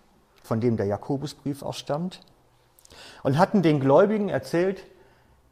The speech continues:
ihr müsst euch beschneiden lassen. Ihr müsst Speisevorschriften einhalten. Und Paulus sagt, stopp, Vollbremsung.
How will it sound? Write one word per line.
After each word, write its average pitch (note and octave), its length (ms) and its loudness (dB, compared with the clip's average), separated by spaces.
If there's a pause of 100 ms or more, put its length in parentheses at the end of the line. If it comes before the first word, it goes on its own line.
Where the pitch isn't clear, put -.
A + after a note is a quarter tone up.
(640)
ihr B2+ 120 -4
müsst D3+ 260 -4
euch B2 260 -12
beschneiden G#2+ 460 -4
lassen. - 320 -14 (1900)
Ihr C#3+ 160 4
müsst - 680 -2
Speisevorschriften C#3 1120 0
einhalten. F#2+ 600 -14 (2250)
Und A2+ 140 -14
Paulus C3+ 240 -4
sagt, B2 200 -4
stopp, - 340 -6 (880)
Vollbremsung. - 760 -4